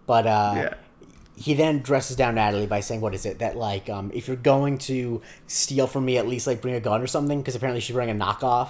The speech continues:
Speaker 1: of his outfit. And then he adds, "No, don't worry." She's like, "I didn't know." It's like, "No, the actual crime is the way,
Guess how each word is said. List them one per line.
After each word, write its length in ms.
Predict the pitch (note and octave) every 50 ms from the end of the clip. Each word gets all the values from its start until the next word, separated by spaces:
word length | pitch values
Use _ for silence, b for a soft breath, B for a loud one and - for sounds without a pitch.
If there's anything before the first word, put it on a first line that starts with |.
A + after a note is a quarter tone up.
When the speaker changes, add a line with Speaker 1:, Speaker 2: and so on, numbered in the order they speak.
| - - - b b b b b b b -
Speaker 1:
of 480 | - B2+ A2+ G#2+ G#2+ G#2+ G#2 G#2 - - -
his 260 | - A2 B2+ B2 A2
outfit. 440 | A#2+ A#2+ A2 G2+ - G#2 F#2+ G#2+ - - - - - - - - -
And 180 | C3+ C#3+ C#3 C#3+
then 120 | D3+ C#3+
he 120 | D3 C#3+ B2
adds, 600 | A#2 A#2 A2 G#2+ G#2 G#2+ A#2 A#2 A2+ - - - b b b b b b b - - - - - - -
"No, 340 | F3+ D#3+ D3+ D3 C#3+ C#3+ C#3+
don't 220 | C#3 C#3+ C#3 C3+ B2+
worry." 280 | A#2+ A#2+ A#2+ - -
She's 160 | - - C3+
like, 120 | B2+ C#3+ C#3+
"I 80 | D3+
didn't 160 | D#3 D#3+ D#3 D#3+
know." 220 | E3 D#3 C3+ B2
It's 100 | A#2 A#2
like, 80 | A#2 A#2+
"No, 180 | C3 C3 A#2
the 120 | A2 A#2+ A#2+
actual 260 | B2+ C3 - C#3 A#2+
crime 280 | - C3 B2 A2+ A2
is 120 | A2+ G#2 A2
the 40 | A#2
way, 380 | A#2 B2 A#2 A#2 A2+ G#2 -